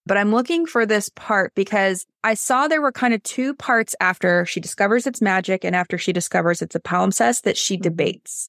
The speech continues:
Speaker 2: And that's, that's another thing as we can kind of talk about as we look for the Savannah.
Speaker 1: Yeah.
Speaker 2: When writers are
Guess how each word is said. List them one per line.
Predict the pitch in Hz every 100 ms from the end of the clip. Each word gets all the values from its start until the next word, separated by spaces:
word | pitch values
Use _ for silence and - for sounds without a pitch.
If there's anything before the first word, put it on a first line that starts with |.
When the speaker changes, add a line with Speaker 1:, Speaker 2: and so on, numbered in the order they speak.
| -
Speaker 2:
And | 190 190 202
that's, | 214 - 214
that's | 233 226
another | 254 202
thing | 185 196 175
as | 170
we | 180
can | 180 180
kind | 180
of | 175
talk | 175 165
about | 165 156
as | -
we | 156
look | 160
for | 175
the | 165
Savannah. | - 170 185 185 180
Speaker 1:
Yeah. | 170 170 -
Speaker 2:
When | 185 208 208
writers | 214 233 302 240 202
are | 180 170 165 160